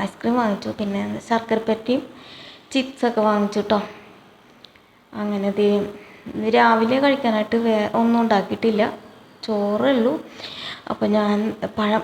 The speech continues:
ഏത്തപ്പഴം വാങ്ങിയിട്ടുണ്ട്. പിന്നെ ദേ മോന് ഡയറി മിൽക്ക് വേണമെന്ന് പറഞ്ഞ്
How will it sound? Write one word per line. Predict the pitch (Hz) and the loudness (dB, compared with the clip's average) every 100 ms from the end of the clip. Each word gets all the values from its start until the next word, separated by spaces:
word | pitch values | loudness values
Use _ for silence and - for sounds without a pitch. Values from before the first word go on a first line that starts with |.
| 220 | 0
ഏത്തപ്പഴം | 214 220 226 240 240 | 0 2 4 4 4
വാങ്ങിയിട്ടുണ്ട്. | 202 196 214 202 233 - | 2 -2 -2 0 -2 -2
പിന്നെ | 214 202 202 | -2 -2 0
ദേ | 202 202 202 208 208 | 0 0 -2 -2 0
മോന് | 214 208 214 202 | 2 2 0 4
ഡയറി | 214 214 214 226 | 6 6 4 2
മിൽക്ക് | 226 240 233 | 0 0 2
വേണമെന്ന് | 214 208 208 | 2 0 -2
പറഞ്ഞ് | 208 | -2